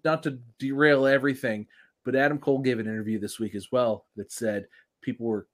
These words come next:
you know, complaining about his booking going in. And Adam Cole said, "Look, I've made my way to the top of literally every promotion I've ever been in, whether it's Ring of Honor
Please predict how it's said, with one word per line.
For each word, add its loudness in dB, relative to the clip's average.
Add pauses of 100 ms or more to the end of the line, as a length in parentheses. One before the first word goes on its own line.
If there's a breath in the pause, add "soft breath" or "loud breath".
you -10
know, -12 (500)
complaining 2
about 0
his -6
booking -2 (340 soft breath)
going -4
in. -4
And -2
Adam -4
Cole -4
said, -6
"Look, -2 (360)
I've 0
made -2
my -4
way -4
to -14
the -10
top -2
of -12
literally 4
every 4
promotion -4
I've -6
ever -2
been -8
in, -10 (360 loud breath)
whether -4
it's -12
Ring 2
of 0
Honor 0